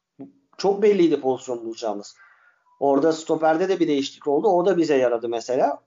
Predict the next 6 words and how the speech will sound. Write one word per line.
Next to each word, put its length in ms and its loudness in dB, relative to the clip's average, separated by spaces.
O 120 0
da 120 2
bize 180 2
getirisi 1000 -6
vardı. 460 2
Ama 460 0